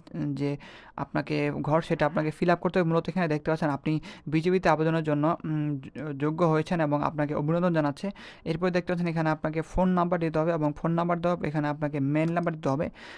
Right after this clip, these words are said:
যদি থাকে সেক্ষেত্রে দিবেন, না থাকলে না, না দিয়ে রাখবেন। অবশ্যই এখানে আপনাকে ফোন নাম্বার এবং অবশ্যই আপনাকে একটি সচল ফোন নাম্বার এখানে লিখতে হবে। আপনারা অবশ্যই এখানে ইংরেজিতে লিখবেন। আহ, আমি আমার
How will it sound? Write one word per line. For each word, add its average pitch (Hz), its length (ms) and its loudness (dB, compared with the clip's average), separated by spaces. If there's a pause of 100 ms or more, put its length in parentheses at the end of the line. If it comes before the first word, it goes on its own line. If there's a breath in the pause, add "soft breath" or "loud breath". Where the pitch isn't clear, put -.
(140 loud breath)
যদি 160 100 2
থাকে 175 280 0
সেক্ষেত্রে 175 320 2
দিবেন, 175 220 4
না 156 140 6
থাকলে 160 240 4
না, 156 220 2
না 147 200 2
দিয়ে 165 140 6
রাখবেন। 151 380 4
অবশ্যই 175 400 4
এখানে 170 300 4
আপনাকে 156 320 2
ফোন 175 240 0
নাম্বার 175 300 4
এবং 151 240 4 (420 loud breath)
অবশ্যই 175 380 4
আপনাকে 175 280 4
একটি 170 200 -2
সচল 175 360 2
ফোন 170 180 2
নাম্বার 165 260 6
এখানে 160 220 2
লিখতে 156 240 2
হবে। 151 200 4
আপনারা 147 340 4
অবশ্যই 160 260 0
এখানে 165 220 2
ইংরেজিতে 165 420 -2
লিখবেন। 151 360 -4
আহ, - 440 -18 (140)
আমি 151 280 -6
আমার 156 260 -6